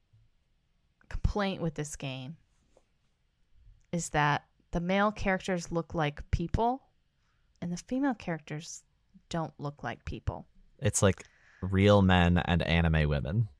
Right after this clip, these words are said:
Speaker 1: And dolls with very intense jiggle physics. Um, anyway,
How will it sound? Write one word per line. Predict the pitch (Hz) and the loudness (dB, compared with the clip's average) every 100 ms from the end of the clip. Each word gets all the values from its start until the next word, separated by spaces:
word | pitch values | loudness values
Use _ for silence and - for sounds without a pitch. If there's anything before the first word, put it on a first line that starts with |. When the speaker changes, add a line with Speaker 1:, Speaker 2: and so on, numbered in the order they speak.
| _ | _
Speaker 1:
And | 196 185 | -4 0
dolls | 175 151 123 123 - - - | 2 2 0 -4 -8 -6 -2
with | 220 | 0
very | 208 214 220 220 | 4 4 4 0
intense | 202 - 226 208 - | -2 -2 -2 -6 -4
jiggle | 185 165 151 | -4 -4 -6
physics. | 147 - 80 - - - - - - - - _ _ _ _ - | -8 -8 -12 -14 -18 -16 -18 -18 -14 -14 -16 _ _ _ _ -8
Um, | 165 160 160 160 - | -6 -4 -6 -6 0
anyway, | 302 226 160 175 | 0 2 0 -2